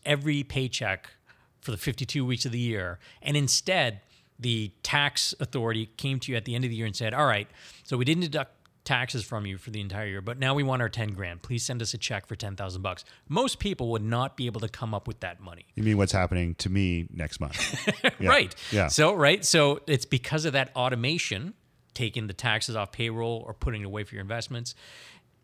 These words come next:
Speaker 1: that is so, so incredibly powerful. But the same thing is happening now with the subscription economy.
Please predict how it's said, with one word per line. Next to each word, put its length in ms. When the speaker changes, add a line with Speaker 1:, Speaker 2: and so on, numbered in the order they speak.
Speaker 1:
that 120
is 120
so, 560
so 280
incredibly 480
powerful. 460
But 120
the 80
same 380
thing 280
is 160
happening 360
now 220
with 220
the 80
subscription 720
economy. 500